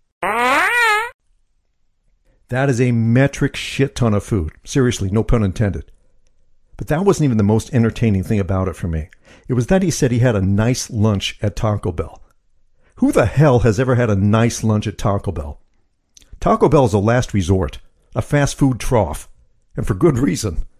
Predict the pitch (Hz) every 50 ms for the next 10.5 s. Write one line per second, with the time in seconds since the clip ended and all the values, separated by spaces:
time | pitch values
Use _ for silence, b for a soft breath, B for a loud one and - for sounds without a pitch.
0 | _ _ _ _ _ _ _ - - - 185 180 170 139 110 110 117 165 190 -
1 | - - - 98 90 - 104 82 76 - - _ _ _ _ _ _ _ _ _
2 | _ _ _ _ _ _ _ _ _ _ _ _ _ _ _ _ _ _ - -
3 | - - 107 87 92 87 80 78 80 - - - - - _ _ _ _ _ _
4 | _ _ _ _ B B B B - 151 - - - - 262 269 220 98 90 73
5 | 78 - - - - - _ _ _ _ _ _ - 156 147 185 175 - 180 160
6 | 117 - 139 131 123 - - - 247 - - 82 92 85 98 - 82 73 - -
7 | _ _ - - _ _ _ _ _ _ _ _ _ - 131 131 131 113 110 110
8 | 135 156 151 151 135 - - 127 107 117 117 113 107 107 104 98 101 92 87 87
9 | 90 87 87 - - - 131 113 95 113 101 95 - - - 139 117 87 101 98
10 | 101 - - - 90 90 90 - -